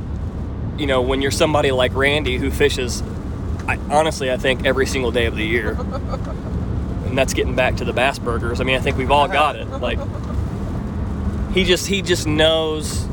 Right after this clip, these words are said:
Speaker 1: where the good fish are, I guess. I don't know.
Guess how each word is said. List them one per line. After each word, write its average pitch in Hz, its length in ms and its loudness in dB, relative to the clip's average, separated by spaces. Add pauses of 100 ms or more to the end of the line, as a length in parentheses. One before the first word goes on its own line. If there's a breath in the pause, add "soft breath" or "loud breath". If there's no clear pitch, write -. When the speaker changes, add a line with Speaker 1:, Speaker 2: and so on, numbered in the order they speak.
(420)
Speaker 1:
where 143 300 4
the 135 120 0
good 151 260 2
fish 131 280 -2
are, 117 180 0
I 107 140 -2
guess. 110 320 -2
I 123 100 -2
don't 131 140 0
know. 117 200 -4